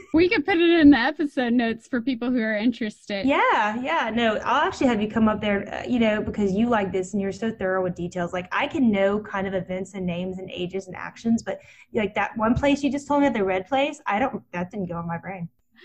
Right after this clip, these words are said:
Speaker 1: I love to find out what's going on with a place and if maybe it contributed to any kind of hostilities or bad events,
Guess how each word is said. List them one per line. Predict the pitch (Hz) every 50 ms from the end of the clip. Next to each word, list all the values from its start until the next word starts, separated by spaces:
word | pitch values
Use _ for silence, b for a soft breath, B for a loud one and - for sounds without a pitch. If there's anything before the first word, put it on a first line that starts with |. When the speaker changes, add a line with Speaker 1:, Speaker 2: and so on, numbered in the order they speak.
| B B B
Speaker 1:
I | - 277 302 320
love | 330 320 311 320 311
to | 403 330
find | - 330 277 262 269
out | 247 233 202
what's | 180 220 226 220 -
going | - 233 220 220 220 220 -
on | - 165 185 190 190 208 214
with | 202 196 208 208 -
a | 208
place | 220 _ - - 185 180 190 214 262 254 - _ _ -
and | 226 233 226 -
if | - 220 220 214 _ -
maybe | - 208 202 202 202 214 233 220 - -
it | 208 -
contributed | - 220 208 190 - - - 202 190 185 226 220 202 214 202 - _ - - -
to | 214 202 202 196 196 190 -
any | - 214 214
kind | 202 - - 214 214
of | 185
hostilities | 190 208 202 196 _ - - - 220 220 220 220 220 214 190 196 196 196 196 190 190 180 180 - _ _ _ _ _ _ _ _ _ _ _ _
or | - 247 240 240 233 233 233 226 220 208 190 -
bad | 180 190 - 214 214 208 208 185 190
events, | 196 190 180 180 196 185 185 185 185 180 - - - - - -